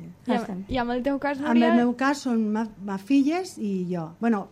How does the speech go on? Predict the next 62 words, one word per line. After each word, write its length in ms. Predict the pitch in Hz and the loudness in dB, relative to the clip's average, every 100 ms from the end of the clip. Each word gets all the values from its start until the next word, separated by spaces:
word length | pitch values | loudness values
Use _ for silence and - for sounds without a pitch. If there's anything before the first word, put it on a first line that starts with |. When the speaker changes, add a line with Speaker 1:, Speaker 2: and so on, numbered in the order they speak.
| - | 0
Speaker 3:
una 160 | 247 | 2
de 60 | 262 | 2
ma 120 | 262 | -2
filles 240 | 254 269 269 | -2 -2 -2
és 100 | 254 | -4
celíaca 540 | 262 262 269 285 302 | -4 -2 -2 -4 -6
i 60 | 208 | -6
Speaker 2:
Sí. 320 | 208 202 190 196 | -4 -4 -4 -6
Speaker 3:
la, 220 | 196 196 196 | -6 -6 -6
l'altra 340 | 220 214 214 | -6 -4 -8
filla 280 | 214 208 202 | -6 -4 -4
i 60 | |
jo 80 | 208 | -6
som 180 | 208 233 | -4 -4
sensibles 600 | 226 220 202 208 202 208 | -4 -6 -6 -6 -6 -6
al 100 | 196 | -6
gluten. 380 | 170 160 170 165 165 233 | -8 -8 -12 -14 -14 -12
Speaker 1:
Mhm. 340 | 220 208 233 - - - - | -10 -10 -12 -18 -20 -20 -10
Speaker 3:
Eh, 360 | 226 226 220 220 | -2 0 2 0
genèticament 760 | 208 226 240 269 262 269 285 330 392 - - - _ - - | 2 2 2 0 2 2 4 2 -2 -8 -14 -16 _ -12 -2
tenim 320 | 220 240 262 | 2 6 6
un 140 | 254 | 4
dels 180 | 220 202 | 2 0
gens 360 | 233 214 196 - | 0 -2 -4 -8
que 120 | 190 | -10
és 100 | 185 | -8
positiu, 600 | - 185 196 196 247 330 - - | -6 -4 -4 0 0 0 -6 -8
que 120 | 202 | -6
això 200 | 196 220 | -2 -2
ja 140 | 233 233 | -2 -2
predisposa 640 | 226 208 214 - 214 233 | -2 -2 -4 -4 -2 -2
a 20 | |
tenir 260 | 240 214 196 | -2 -2 -2
la 100 | 214 | -2
malaltia. 600 | 220 190 175 - 170 160 - - - - | -2 -2 -6 -6 -8 -8 -14 -20 -10 -2
Hi 60 | |
ha 60 | 214 | 0
vegades 400 | 220 240 214 196 | 2 0 -2 -6
que 120 | 190 | -8
pot 200 | 190 196 | -8 -6
haver 200 | 208 208 | -4 -2
gent 220 | 214 226 196 | -2 -4 -4
que 120 | 185 | -8
té 160 | 208 | -4
el 140 | 196 180 | -4 -4
gen 300 | 202 196 175 | -4 -4 -6
o 140 | 196 175 | -6 -8
els 240 | 175 - | -8 -8
gens 240 | 214 190 180 | -6 -4 -8
que 120 | 175 | -12
són 260 | 185 185 | -8 -6
dos, 260 | 185 208 254 | -4 -6 -6
el 140 | 185 175 | -6 -6
D 120 | 196 | -6
Q 120 | 202 | -4
dos 180 | 196 196 | -4 -4
i 40 | 180 | -6
el 80 | 170 | -8
D 100 | 185 | -8
Q 160 | 190 | -8
vuit 220 | 185 220 208 | -6 -6 -6
positius, 600 | - 175 196 254 330 | -8 -6 -4 -4 -4